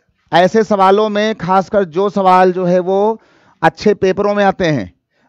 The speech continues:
ऐसे सवालों में बहुत ज्यादा कोई शॉर्ट ट्रिक नहीं होती है,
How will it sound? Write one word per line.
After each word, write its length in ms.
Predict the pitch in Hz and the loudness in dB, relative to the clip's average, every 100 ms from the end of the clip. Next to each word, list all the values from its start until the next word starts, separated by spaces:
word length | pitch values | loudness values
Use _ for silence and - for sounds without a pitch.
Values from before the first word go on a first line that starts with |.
| - | -2
ऐसे 360 | 160 175 220 208 | 0 0 0 -2
सवालों 460 | 196 180 180 196 | 0 2 2 0
में 300 | 196 208 220 | -2 -2 -2
बहुत 260 | 175 170 180 | -2 -4 -2
ज्यादा 300 | 165 170 196 | 0 0 0
कोई 220 | 190 185 | 0 -2
शॉर्ट 360 | 180 - 165 165 | -4 -2 -4 -2
ट्रिक 320 | 220 269 - _ _ _ | 0 0 -4 _ _ _
नहीं 300 | - 165 175 | -6 -2 0
होती 300 | 160 151 120 104 | -2 -4 -6 -8
है, 140 | 80 | -10